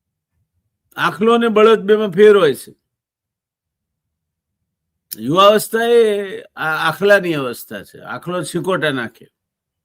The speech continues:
વાત વાતમાં ગુસ્સે થઈ જાય ને ભલભલાને શીંગડે ચડાવે.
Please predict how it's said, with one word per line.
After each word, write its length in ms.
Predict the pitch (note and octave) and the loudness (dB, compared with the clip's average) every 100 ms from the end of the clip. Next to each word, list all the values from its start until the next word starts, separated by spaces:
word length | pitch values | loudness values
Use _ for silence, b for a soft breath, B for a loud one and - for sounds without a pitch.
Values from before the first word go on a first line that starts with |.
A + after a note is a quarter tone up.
| _ _ _ _ _ _ | _ _ _ _ _ _
વાત 300 | A#2 D3+ D3+ | -6 -4 -2
વાતમાં 360 | E3+ C#3 D#3+ D3+ | -4 -4 -6 -4
ગુસ્સે 320 | C3+ - D#3+ | -6 -4 -6
થઈ 220 | C#3+ D3 | -4 -6
જાય 200 | C3 C#3 | -4 -4
ને 100 | B2+ | -4
ભલભલાને 680 | A2 C3+ C3+ D3+ D3+ D3 C#3 | -6 -6 -2 -2 -2 -2 -4
શીંગડે 440 | - C#3 C#3 C#3+ | -6 -4 -2 -2
ચડાવે. 440 | - B2+ A#2 G#2+ | -4 -8 -8 -8